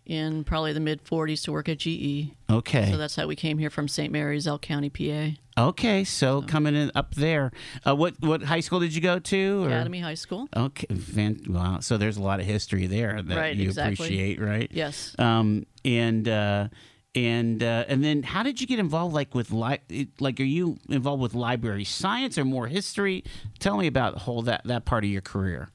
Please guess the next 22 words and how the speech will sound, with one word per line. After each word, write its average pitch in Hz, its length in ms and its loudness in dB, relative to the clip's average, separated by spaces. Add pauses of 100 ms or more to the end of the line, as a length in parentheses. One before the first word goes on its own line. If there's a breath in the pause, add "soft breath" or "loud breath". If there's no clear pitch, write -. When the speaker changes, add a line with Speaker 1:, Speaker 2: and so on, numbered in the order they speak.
Speaker 1:
So - 200 -4
I 240 60 0
work 254 180 -2
as 175 100 0
a 175 60 -2
clerk 202 340 -2
at 170 80 -2
the 160 100 -2
library. 151 460 2
I 160 100 2
actually 170 340 0
worked 160 200 0
as 156 120 -2
a 156 40 -4
freelance 156 560 -2
writer, 156 540 0 (400 soft breath)
writing 160 460 0
articles 165 360 0
about 151 220 0
music 165 400 -2
for 160 100 -2
Showcase, 156 800 -4